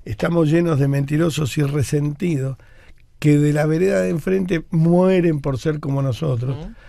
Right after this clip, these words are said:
Speaker 1: pero como se dan cuenta que no van a ser como nosotros, nos destrozan con la inseguridad y nos combaten, y combaten a los gobiernos. El gran problema de Macri no es que gobierne mal, sino que es rico. Y si Jesús hubiera sido rico,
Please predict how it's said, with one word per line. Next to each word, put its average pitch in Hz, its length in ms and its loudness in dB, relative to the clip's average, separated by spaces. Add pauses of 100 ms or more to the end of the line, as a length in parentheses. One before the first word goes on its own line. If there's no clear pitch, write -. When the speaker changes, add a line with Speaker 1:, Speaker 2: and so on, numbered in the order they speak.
(140)
Speaker 1:
pero 156 200 6
como 147 220 0
se 160 100 0
dan 170 140 0
cuenta 156 320 0
que 139 140 -2
no 156 160 2
van 156 360 0 (120)
a 120 100 -6
ser 143 240 -2
como 131 240 -4
nosotros, 131 640 -4 (240)
nos 131 280 0
destrozan 139 680 0 (220)
con 143 140 -4
la 147 80 -2
inseguridad 131 720 -4 (280)
y 151 100 2
nos 156 160 4
combaten, 139 720 0
y 139 100 -2
combaten 139 500 -2
a 123 80 -2
los 127 120 -4
gobiernos. 139 540 -4 (340)
El 160 140 2
gran 240 160 2
problema 175 400 4
de 160 100 2
Macri 131 540 -2
no 165 120 4
es 156 60 -2
que 160 120 -4
gobierne 139 400 -2
mal, 127 260 -4 (220)
sino 151 280 0
que 143 120 0
es 117 60 0
rico. 110 500 -6 (580)
Y 170 140 4
si 180 180 2
Jesús 175 600 0
hubiera 165 340 4
sido 170 320 0
rico, 143 540 -6